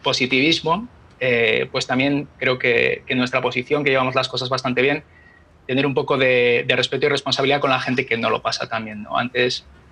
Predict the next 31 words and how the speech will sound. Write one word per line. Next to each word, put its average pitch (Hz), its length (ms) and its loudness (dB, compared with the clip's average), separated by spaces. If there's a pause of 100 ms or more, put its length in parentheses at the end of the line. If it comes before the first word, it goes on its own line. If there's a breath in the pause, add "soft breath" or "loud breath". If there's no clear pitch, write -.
(120)
hablabas 127 420 2
un 123 100 -2
poco 127 220 0
del, 123 320 2
del 117 160 0
miedo 151 300 4
y 127 120 0
que 123 180 2
hay 123 100 2
que 135 60 0
hacer 127 120 -2
las 127 120 0
cosas 123 240 -6
desde - 180 -6
el 120 60 2
amor, 151 300 0 (460)
pero 127 120 -2
también 135 220 0
tengo 143 220 0
que 139 80 4
decir 139 380 0
que, 123 520 2 (120)
que 123 120 0
yo 131 60 4
he 139 40 0
tenido 139 200 2
muchos 135 320 -2
miedos 135 260 0
en 123 80 0
mi 123 120 4
vida 139 320 2